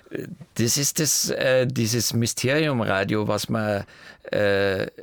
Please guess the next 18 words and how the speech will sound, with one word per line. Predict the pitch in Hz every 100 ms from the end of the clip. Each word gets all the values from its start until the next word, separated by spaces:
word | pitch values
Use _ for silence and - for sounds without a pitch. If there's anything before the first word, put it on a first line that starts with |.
| -
was | - 98
man | 113 104 104 -
in | - 117
meinen | 107 113 135 131
Augen | - 127 131 131 131 117
nicht | 113 127 - - -
in, | - 110 113 113 113 113 117
in | - 113 110
Abdruck | - 123 - - 127 -
von, | - 113 107 110 107 107
von | 123 113 107
Musiklisten | 104 107 120 - 139 131 - 143 131
und | 117 -
Playlists | 113 117 135 139 135 - 120
oder | 117
sowas | 110 117 113 -
darstellen | 127 151 - 95 95
kann, | 95 92 110